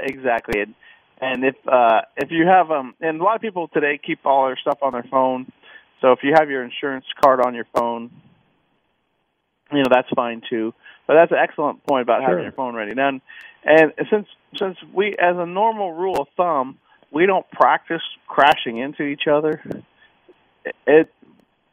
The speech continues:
Speaker 1: this is not something you get to do on a, like having a car crash. It's, it's not something we practice. So, um, when the first time it happens to you, you are going to be emotional, and it's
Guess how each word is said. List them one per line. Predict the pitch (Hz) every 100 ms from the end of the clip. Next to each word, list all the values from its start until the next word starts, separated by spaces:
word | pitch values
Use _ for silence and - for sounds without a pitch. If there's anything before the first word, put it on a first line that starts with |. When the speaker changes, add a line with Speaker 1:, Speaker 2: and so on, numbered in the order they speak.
| - -
Speaker 1:
this | 139 - 135 147 175 196
is | 175
not | 170 160
something | 170 165 151 139
you | 139
get | 151 -
to | 139
do | 135 147
on | 135 127
a, | 120 - 151
like | 160 -
having | 143 156 170
a | 160
car | - 170 160 151
crash. | - 170 139 92 - - _ -
It's, | - 110 _ - - _
it's | 139 151
not | 165 175
something | 190 185 170
we | 160
practice. | 151 165 156 - - - _ - - - _ - -
So, | 127 123 120 117 110 - - _ _ -
um, | 127 123 110 101 104 - - -
when | 151 170
the | 143 -
first | 175 180
time | 202 185
it | 175
happens | 190 180 151 170
to | 147
you, | 131 127
you | 113 123 147 160
are | 156
going | 147 139 156 156 -
to | 160 156 139
be | 139 139
emotional, | 135 139 139 - 107 67 - _ -
and | 113
it's | 110